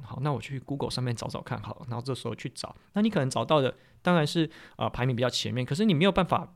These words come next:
就是非常 specific，就是找到说这个，呃，网红就是在针对你这个产品，他在做，呃，开箱啊，或者在写一些文章、写部落格，是写，你是很难找得到的。尤其就像是假设你是在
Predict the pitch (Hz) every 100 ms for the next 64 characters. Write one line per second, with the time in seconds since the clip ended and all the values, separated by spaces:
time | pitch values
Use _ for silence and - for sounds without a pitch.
0 | - - 170 165 - 175 180 175 117 120
1 | - 143 - 107 _ - 127 135 - -
2 | 123 120 - 175 - _ _ _ _ -
3 | - - 185 175 143 123 123 - - -
4 | 120 123 123 - 135 - 190 170 - 165
5 | 165 151 123 - - 151 147 151 113 143
6 | 127 110 131 123 - - 127 127 123 -
7 | - 65 - - 127 131 - 120 113 -
8 | 135 131 123 - - - 123 123 117 120
9 | 120 - - 131 131 113 - - - -
10 | - 120 110 175 165 143 - 98 107 117
11 | 104 - 107 - - - _ _ _ _
12 | _ - - - 170 180 175 170 156 -
13 | 143 - - - - 165 139 -